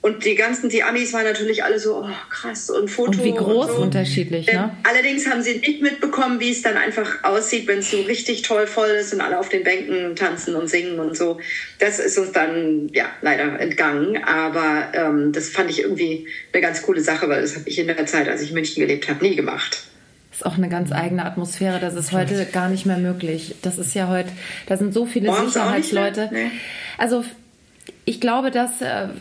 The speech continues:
Speaker 2: normale Besucher vor Öffnungszeit gar nicht die Möglichkeit haben, auf die
Speaker 1: Mhm.
Speaker 2: Wiesn, auf das Gelände zu kommen. Das
Speaker 1: Mhm.
Speaker 2: hat, äh, natürlich seit nine eleven noch zugenommen. Also da ist so viel Sicherheitspersonal, du kannst da nicht einfach mal so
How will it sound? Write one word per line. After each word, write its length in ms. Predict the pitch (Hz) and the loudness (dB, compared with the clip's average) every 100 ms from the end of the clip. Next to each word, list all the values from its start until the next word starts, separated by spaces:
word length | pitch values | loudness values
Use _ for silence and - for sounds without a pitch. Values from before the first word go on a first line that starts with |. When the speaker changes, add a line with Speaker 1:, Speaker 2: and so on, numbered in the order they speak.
| - | -4
Speaker 2:
normale 520 | 220 202 202 214 294 | 0 2 2 2 2
Besucher 880 | 220 240 - 277 285 269 254 254 247 - - | 0 0 0 0 0 0 2 0 -4 -10 -2
vor 260 | 254 277 - | 2 4 2
Öffnungszeit 760 | 254 254 240 240 - 226 220 | 0 2 2 2 0 -2 0
gar 140 | 208 | 0
nicht 200 | 208 196 | 0 0
die 60 | 220 | 0
Möglichkeit 640 | 202 202 208 196 202 - | 0 0 -4 -2 -4 0
haben, 440 | 196 196 220 220 214 | 0 2 2 0 -2
auf 220 | - 196 | -2 -2
die 120 | 151 | -2
Speaker 1:
Mhm. 40 | 202 | 0
Speaker 2:
Wiesn, 500 | 208 196 214 202 196 | 0 2 2 2 0
auf 100 | 185 | -2
das 180 | 202 196 | -2 -2
Gelände 420 | 202 190 202 196 | 0 2 0 -2
zu 120 | - | -4
kommen. 520 | 190 190 196 185 233 254 - - - - - | -2 2 2 4 2 -2 -12 -14 -14 -14 -4
Das 180 | 202 202 | -2 0
Speaker 1:
Mhm. 40 | |
Speaker 2:
hat, 180 | 202 302 | 0 0
äh, 180 | 196 202 | 0 0
natürlich 680 | 208 196 214 190 196 - - - - | 0 0 0 0 -4 -8 -10 -14 -8
seit 480 | - 202 202 208 - - - - _ _ | -4 0 0 0 -4 -8 -8 -12 _ _
nine 300 | 190 185 202 | 0 2 2
eleven 800 | - 190 202 185 180 208 240 - - - - - - - - | 0 0 2 2 2 2 0 -6 -18 -20 -12 -12 -12 -20 -6
noch 380 | 180 196 196 - | 0 0 0 -6
zugenommen. 540 | - 214 185 160 165 | -2 0 0 0 0
Also 180 | 180 180 | 0 0
da 160 | 190 190 | 2 0
ist 160 | 196 | 0
so 140 | 247 254 | 0 2
viel 200 | 262 233 | 0 0
Sicherheitspersonal, 760 | 240 247 240 - 214 196 196 | 0 0 -2 -2 0 2 2
du 80 | 190 | 0
kannst 320 | 196 208 202 | -2 -2 0
da 80 | 208 | -2
nicht 160 | 202 - | 0 0
einfach 260 | 190 208 | -2 0
mal 160 | 190 190 | 2 2
so 100 | 185 | 0